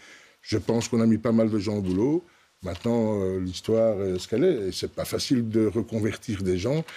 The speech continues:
leur faire changer de métier. Et puis, ils vous reviennent en boomerang. Et puis, euh, vous savez, euh, je, je sais pas si vous le savez, mais quand il y a une situation très critique dans, quand vous perdez votre emploi. Un,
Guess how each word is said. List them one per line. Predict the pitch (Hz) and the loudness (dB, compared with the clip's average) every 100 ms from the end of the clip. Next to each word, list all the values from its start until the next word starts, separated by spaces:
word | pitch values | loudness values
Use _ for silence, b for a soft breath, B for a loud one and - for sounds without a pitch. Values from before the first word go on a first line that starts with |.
| B | B
leur | 104 - | -2 0
faire | 117 | -4
changer | - 98 90 101 | -4 -4 -2 -2
de | 90 | 0
métier. | 90 - 139 170 170 B B B | -2 0 2 2 -2 B B B
Et | - | -8
puis, | 113 | -2
ils | 104 | -2
vous | 98 | 0
reviennent | 87 101 98 | 0 0 2
en | |
boomerang. | 98 101 101 117 139 113 | 0 0 0 0 0 0
Et | |
puis, | 90 117 110 | -2 2 2
euh, | |
vous | 104 B B B B | 0 B B B B
savez, | - 139 156 143 | 2 6 6 4
euh, | 135 127 117 113 120 147 117 | 2 4 2 0 -4 -8 -10
je, | 110 - 120 - | -8 -4 -4 -4
je | |
sais | - | -4
pas | 110 131 | -2 -2
si | - | 0
vous | 117 | 0
le | 113 | 0
savez, | 127 127 | 2 2
mais | 117 | 2
quand | 113 131 - | -2 -6 -4
il | 131 | -2
y | |
a | |
une | 117 | 0
situation | - 113 - 117 - - 147 175 - b b b _ | -2 -6 -2 -2 -2 -4 -2 -4 -6 b b b _
très | - - | -2 -2
critique | - 123 - 147 - 127 | 0 -6 -6 -8 -8 -4
dans, | 120 110 | 0 0
quand | - 107 | 0 -2
vous | 107 | -2
perdez | 101 101 113 | -2 -2 0
votre | 110 110 | 0 -2
emploi. | 92 - 82 - - | -6 -4 -6 -8 -4
Un, | 135 147 | 0 0